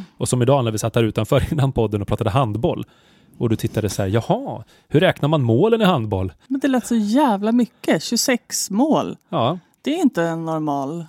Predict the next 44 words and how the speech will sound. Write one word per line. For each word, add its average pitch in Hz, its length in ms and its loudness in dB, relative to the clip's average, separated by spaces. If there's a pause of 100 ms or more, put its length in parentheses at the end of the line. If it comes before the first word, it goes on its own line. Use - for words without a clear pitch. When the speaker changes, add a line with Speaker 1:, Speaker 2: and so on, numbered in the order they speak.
(100)
Speaker 2:
match - 560 -8 (280)
Speaker 1:
<laughs> - 340 -10
Speaker 2:
generellt. 160 480 -2
Speaker 1:
Jo, 165 160 6
jag 143 100 2
tror 123 140 2
att - 80 -6
det 311 60 -8
är 143 400 -6
hyfsat 117 320 2
normalt. 113 340 -4
Det 131 80 -4
blev 156 200 0
ju, 143 240 0
om 135 100 -4
det 131 60 -2
var 135 60 2
med 131 160 2
det, 104 80 0
tjugosju 117 320 0
tjugosex - 360 -6
till 110 120 -10
Sverige 107 260 -4
mot 104 120 -10
Spanien 104 360 -2
i 104 160 -4
E 104 40 0
M-finalen, 110 440 -2
vilket 104 180 -2
var 113 80 0
stort. - 260 -10 (360)
Speaker 2:
Ja, 240 180 2
men, 240 220 0
och 233 220 0
i 233 80 4
basket, 254 560 0
där 208 220 -2
räknar 247 320 -2
man 196 140 -2
ju 175 160 -2
flera 240 440 0
poäng 190 440 -2
per 139 260 -2
mål. 135 400 -2